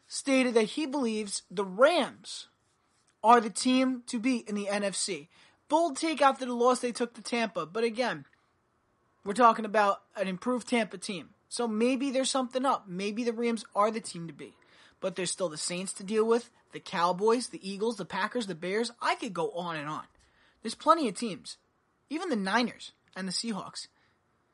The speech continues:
I mean, it's really anybody's game for the N F C. Any one of them could be a contender. So we gotta keep that in mind. So now that we got that out of the way, let's get started.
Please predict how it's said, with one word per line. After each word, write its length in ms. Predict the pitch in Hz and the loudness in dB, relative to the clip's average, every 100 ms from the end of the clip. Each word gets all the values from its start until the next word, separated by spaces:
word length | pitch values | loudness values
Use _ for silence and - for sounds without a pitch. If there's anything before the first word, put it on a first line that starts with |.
| _ _ _ _ | _ _ _ _
I 40 | 233 | -2
mean, 200 | 226 220 - | -2 -2 -8
it's 280 | 269 247 - | -8 -4 -4
really 320 | 247 311 262 | -2 -2 0
anybody's 460 | 247 247 233 214 165 | 2 4 2 0 -2
game 240 | 196 208 | -4 -4
for 80 | 185 | -6
the 140 | 175 | -8
N 120 | 175 | -6
F 120 | 175 151 | -6 -6
C. 340 | - 170 143 _ | -6 -6 -8 _
Any 280 | 220 254 254 | -2 0 0
one 220 | 220 226 | -2 -4
of 40 | |
them 120 | 196 185 | -4 -8
could 100 | 185 | -8
be 100 | 185 | -8
a 40 | |
contender. 500 | 185 175 180 160 - _ _ _ _ _ _ _ _ _ | -8 -10 -8 -10 -14 _ _ _ _ _ _ _ _ _
So 280 | - - 220 | -2 6 6
we 160 | 202 220 | 6 4
gotta 220 | 247 247 | 4 4
keep 180 | 240 214 | -2 2
that 220 | 214 170 | 2 0
in 60 | |
mind. 260 | 185 170 - _ _ _ _ _ | -6 -6 -8 _ _ _ _ _
So 320 | - - 254 | 0 8 8
now 420 | 247 262 233 139 - _ _ _ _ _ _ | 8 6 4 2 -8 _ _ _ _ _ _
that 140 | 185 180 | -4 -2
we 60 | |
got 280 | 175 214 240 | 4 4 6
that 120 | 262 | 8
out 140 | 254 247 | 8 8
of 60 | |
the 60 | 247 | 8
way, 220 | 226 - - _ _ _ _ _ _ _ _ _ _ _ 180 | 6 4 0 _ _ _ _ _ _ _ _ _ _ _ 4
let's 460 | 247 294 - - - 185 - | 8 8 4 -4 -10 -18 2
get 360 | 226 240 240 - _ | 8 8 6 -4 _
started. 840 | - - - - 285 370 285 165 | -10 -6 -6 6 10 12 10 4